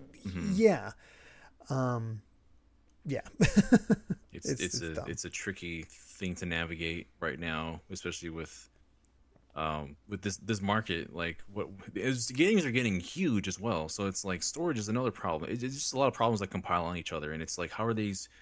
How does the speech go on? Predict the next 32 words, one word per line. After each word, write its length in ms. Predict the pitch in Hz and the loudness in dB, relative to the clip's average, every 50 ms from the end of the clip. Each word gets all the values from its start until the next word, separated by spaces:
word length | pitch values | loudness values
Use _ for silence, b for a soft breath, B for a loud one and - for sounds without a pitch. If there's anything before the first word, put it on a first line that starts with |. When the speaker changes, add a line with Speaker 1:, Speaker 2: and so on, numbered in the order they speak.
| b b | b b
Speaker 1:
how 100 | - 123 | 0 0
are 40 | |
these 120 | 117 107 - | 0 0 -2
companies 340 | - 117 92 95 98 95 90 | -2 -4 -2 0 -2 -2 -2
gonna 140 | 95 90 | -2 -4
handle 340 | 87 - 98 95 92 87 85 | -4 -4 -4 -4 -2 -2 -4
doing 240 | 82 85 87 87 87 | -4 -4 -4 -4 -2
this 280 | 85 85 82 - - b b b b b b | -4 -4 -4 -6 -6 b b b b b b
that's 160 | 90 85 - | -4 -4 -2
convenient 360 | - 98 90 92 95 90 85 - | -2 -2 0 0 0 -2 -2 -4
to 80 | 90 | -8
the 80 | 85 82 | -12 -10
consumer 640 | - 87 85 - - 92 90 85 85 82 76 73 - _ _ _ | -8 -8 -6 -6 -4 -4 -4 -4 -4 -4 -6 -6 -10 _ _ _
while 140 | - 87 87 | -8 -4 -2
also 460 | 85 85 - - 90 87 82 78 78 76 - - | -2 -2 -2 -4 -4 -4 -4 -4 -6 -10 -12 -10
matching 400 | 69 87 85 82 - - 85 80 | -8 -6 -6 -6 -8 -8 -10 -8
their 160 | 80 82 80 | -6 -6 -6
needs? 340 | 80 78 73 73 73 76 - | -6 -6 -8 -10 -10 -10 -10
And 80 | 82 85 | -8 -8
it's 100 | 82 - | -8 -6
just 180 | 90 - - | -6 -6 -6
an 80 | 85 82 | -6 -6
interesting 320 | 80 - 82 - - 80 | -10 -10 -10 -10 -10 -10
discussion 460 | 78 76 - - 80 78 - - 78 76 | -8 -10 -10 -10 -10 -10 -10 -10 -10 -12
to, 360 | - - 76 71 69 71 76 - _ _ _ _ _ _ _ - | -10 -8 -6 -6 -6 -8 -12 -16 _ _ _ _ _ _ _ -18
to 80 | - | -18
keep 260 | - - - 92 82 - _ _ _ _ _ _ _ _ - | -16 -12 -10 -12 -12 -12 _ _ _ _ _ _ _ _ -8
going 340 | - 82 82 80 78 78 78 | -6 -4 -4 -4 -4 -4 -4
as, 240 | 76 78 76 - - - | -4 -6 -6 -10 -10 -10
as 160 | 85 80 80 | -10 -8 -6
we 180 | 80 90 90 | -4 -4 -2
enter 460 | 90 92 90 - 110 107 98 95 92 | -2 -2 -2 -2 0 0 0 0 -2